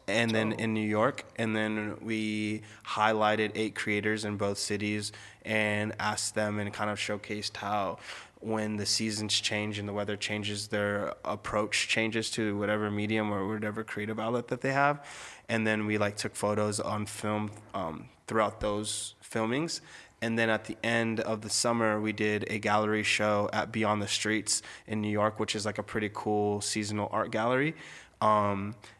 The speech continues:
Speaker 1: and we did one in L A, and we basically just printed everyone's photos at, once they resubmitted the film that they shot over summer, and just, like, just had a celebration of life, I feel like, at that point, with just everyone's contributions.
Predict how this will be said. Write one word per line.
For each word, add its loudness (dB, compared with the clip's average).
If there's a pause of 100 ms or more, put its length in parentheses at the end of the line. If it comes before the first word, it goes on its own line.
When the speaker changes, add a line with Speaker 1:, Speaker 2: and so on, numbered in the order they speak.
(160)
Speaker 1:
and 2
we -4
did -2
one -2
in -8
L -8
A, -2
and -4
we 0
basically 0
just -8
printed -2
everyone's -4
photos -2
at, -8
once -4
they -2
resubmitted -2
the -6
film -2
that 0
they -6
shot -2
over -4
summer, 0 (400)
and -6
just, -6
like, -8 (400)
just -4
had 2
a 0
celebration 0
of -2
life, 2
I -4
feel -6
like, -6
at -10
that -6
point, -8
with -6
just -6
everyone's -2
contributions. -4